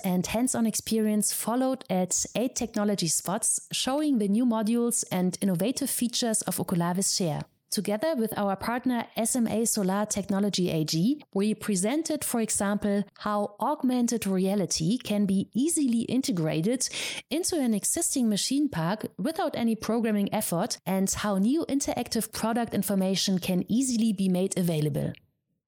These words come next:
Another technology spot, which we presented in cooperation with Eberspecher G M B H, dealt with the provision of workflows in Oculavis Share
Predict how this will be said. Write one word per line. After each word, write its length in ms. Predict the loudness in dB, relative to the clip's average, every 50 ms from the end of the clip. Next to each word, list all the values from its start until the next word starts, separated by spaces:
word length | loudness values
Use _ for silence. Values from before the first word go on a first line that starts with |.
| _ _ _ _ 0
Another 320 | 0 0 2 2 0 -2
technology 640 | -2 -2 -4 -4 -2 -2 0 0 0 0 0 0
spot, 460 | 0 -2 -2 -2 -2 -2 -2 -2 -4 -4 -4 -4
which 460 | -4 -2 0 0 0 0 -2 -4 -2
we 240 | 0 0 2 0 0
presented 720 | -2 -2 -2 0 0 2 2 2 0 0 0 0 -2 -2 -2
in 140 | -2 -2 -2
cooperation 720 | 0 -2 -4 -2 0 0 0 2 0 0 0 0 0 0 0
with 200 | 2 0 0 -2 -2 -2
Eberspecher 600 | -2 0 0 0 -2 -2 -2 -2 0 0 0 0
G 160 | 0 2 2
M 80 | 2 2
B 160 | 2 2 0
H, 420 | 0 0 0 0 -2 -4 -6 -4
dealt 300 | -2 -2 0 0 -2 -2
with 160 | -2 -2 -2
the 180 | 0 0 0 0
provision 460 | 0 0 0 0 2 0 0 0 0
of 200 | 0 0 -2 -2
workflows 640 | 0 0 0 0 -2 -2 -2 0 0 2 2 2 2
in 80 | 0
Oculavis 580 | 0 0 2 0 0 0 0 0 0 0 0 -2
Share 380 | 0 0 0 0 0 -2 -2